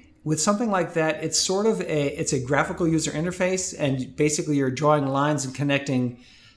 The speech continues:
type in your question, offer up your answers, and the, the bot kind of connects with artificial intelligence the responses. So, uh,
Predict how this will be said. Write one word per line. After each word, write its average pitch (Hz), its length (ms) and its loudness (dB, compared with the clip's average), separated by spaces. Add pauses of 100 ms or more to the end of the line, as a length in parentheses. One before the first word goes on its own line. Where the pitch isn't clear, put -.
(240)
type - 240 -2
in 151 60 0
your 147 100 -2
question, 196 580 -2 (920)
offer 151 360 0
up 170 100 -2
your 156 160 0
answers, 180 460 -2
and 131 340 -2
the, 127 140 0
the 131 180 -4
bot 131 300 0
kind 139 160 0
of 131 80 -4
connects - 720 -4
with 143 160 -2
artificial 131 420 0
intelligence 120 640 -4
the 123 240 -2
responses. 113 800 -6
So, 110 520 -2 (440)
uh, 107 360 -4